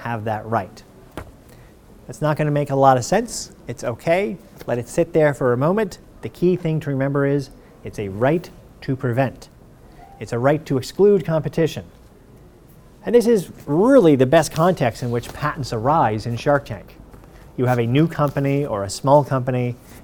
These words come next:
and they want to use this patent to keep competition out. They want to use it to ensure that no one else can make the product. No one else can sell the product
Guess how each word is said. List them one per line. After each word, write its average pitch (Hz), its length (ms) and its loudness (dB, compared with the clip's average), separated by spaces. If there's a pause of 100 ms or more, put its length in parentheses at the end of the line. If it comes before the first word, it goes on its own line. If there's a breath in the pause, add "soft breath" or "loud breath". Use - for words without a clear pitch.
(140)
and 131 120 -4
they 135 80 0
want 143 220 2
to 135 80 -4
use 202 400 0
this 190 220 2
patent 170 340 -4
to 135 80 -4
keep 175 260 -2
competition 143 680 -4
out. - 320 -12 (640 loud breath)
They 127 80 0
want 131 220 0
to 147 80 -4
use 175 340 0
it 147 280 0
to 127 120 -6
ensure 147 580 2
that 127 200 -6
no 139 260 -2
one 156 260 2
else 165 520 -2 (640)
can 120 240 -6
make 135 260 -4
the 139 80 -2
product. 123 540 0 (200)
No 127 140 -4
one 139 220 -2
else 147 260 -2
can 143 180 -6
sell 151 360 2
the 131 80 2
product 113 500 -4